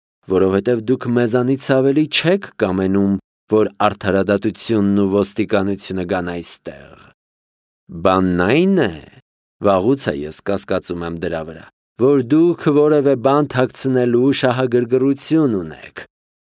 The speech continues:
Մեր կողմից մենք էլ նույն շահագրգռությունն ունենք։ Ուրեմն մենք կարող ենք հասկանալ իրար։ Այսպես խոսելով հանդերձ, թվում էր, որ Թենարդիեն, բիբերը սևեռելով պարոն Լբլանի վրա,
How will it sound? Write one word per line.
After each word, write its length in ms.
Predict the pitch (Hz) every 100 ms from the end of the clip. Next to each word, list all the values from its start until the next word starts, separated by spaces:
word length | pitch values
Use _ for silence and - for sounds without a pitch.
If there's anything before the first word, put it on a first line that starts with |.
| _ -
Մեր 220 | 87 90
կողմից 520 | 104 95 101 127 135
մենք 280 | 123 101 101
էլ 200 | 131 123 87
նույն 300 | 78 78 78
շահագրգռությունն 1120 | 82 - 82 85 87 85 90 87 - 87 80 85
ունենք։ 380 | 85 82 85 85 - _ _ _ _ _ _
Ուրեմն 380 | - 80 80 90
մենք 220 | 101 98 98
կարող 380 | 101 95 120 135
ենք 220 | 135 90
հասկանալ 840 | 90 107 - - 120 131 139 156 - -
իրար։ 600 | 76 71 65 - - - - _ _ _ _ _ _ _ _ _ _ _ _
Այսպես 440 | 107 123 - 214
խոսելով 500 | - 160 151 156 180
հանդերձ, 640 | 131 117 117 190 208 - -
թվում 380 | - 113 156 196
էր, 180 | 185 170 _ _
որ 280 | - 123 -
Թենարդիեն, 840 | - 120 127 151 156 160 170 165
բիբերը 380 | 120 104 113 120
սևեռելով 720 | - 95 92 92 98 127 139
պարոն 480 | - 92 95 117 104
Լբլանի 480 | 92 87 87 85 82
վրա, 300 | 85 139